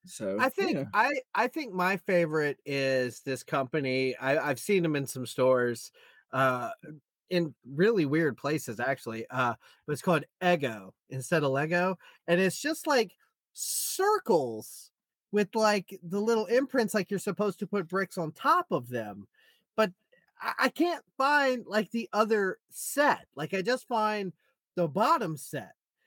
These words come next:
Speaker 2: Now, what's crazy is they are edible and they are delicious,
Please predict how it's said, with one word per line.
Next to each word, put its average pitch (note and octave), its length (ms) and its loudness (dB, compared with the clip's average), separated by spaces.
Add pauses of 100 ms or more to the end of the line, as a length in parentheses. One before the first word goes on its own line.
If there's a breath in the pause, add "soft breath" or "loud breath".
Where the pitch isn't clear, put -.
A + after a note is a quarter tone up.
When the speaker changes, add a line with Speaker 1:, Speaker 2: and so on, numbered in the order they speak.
(120)
Speaker 2:
Now, A3+ 180 4
what's G3+ 260 0
crazy E3 1120 -2 (180)
is F3 100 -2
they G3 260 2
are C#4+ 320 -2
edible B2 600 -2 (480)
and G3+ 140 4
they A#3+ 220 2
are C#4+ 280 2
delicious, G#3 800 -2